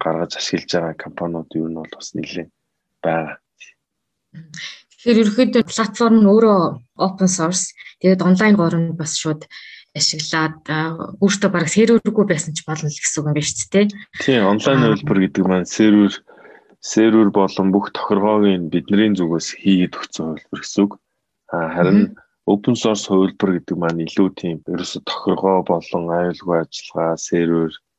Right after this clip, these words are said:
Speaker 1: гарч болох гурав дахь зардлууд нь ч гэсэн бүгд тухайн компани эсвэл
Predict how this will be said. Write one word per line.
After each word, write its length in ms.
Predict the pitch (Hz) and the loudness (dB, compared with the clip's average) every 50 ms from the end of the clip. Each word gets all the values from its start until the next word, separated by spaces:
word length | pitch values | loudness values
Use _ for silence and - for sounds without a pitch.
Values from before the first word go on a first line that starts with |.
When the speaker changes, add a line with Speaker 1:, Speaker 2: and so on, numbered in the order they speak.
| - 80 - - | -12 -12 -10 -8
Speaker 1:
гарч 240 | - - - - - | -8 -8 -6 -8 -8
болох 240 | 85 - - - - - - | -8 -8 -10 -12 -10 -6 -4
гурав 200 | 87 85 85 - | -2 -2 -2 -4
дахь 160 | - - - - | -8 -12 -14 -14
зардлууд 640 | - - - - 87 80 80 - - - - - | -16 -10 -6 -4 -4 -4 -4 -4 -2 -2 -2 -2
нь 140 | - 95 82 - | -4 -6 -6 -8
ч 80 | - | -10
гэсэн 240 | - - - 82 78 | -12 -12 -8 -2 0
бүгд 320 | 90 92 95 101 101 - - _ _ _ _ _ _ _ | 2 4 2 2 0 -6 -20 _ _ _ _ _ _ _
тухайн 320 | - - - 95 92 90 - | -14 -8 -6 -6 -4 -6 -6
компани 400 | - 80 - - 175 82 80 - _ _ _ _ _ _ _ _ | -10 -10 -6 -4 -2 -2 -2 -4 _ _ _ _ _ _ _ _
эсвэл 240 | - - - 85 | -10 -6 -6 -6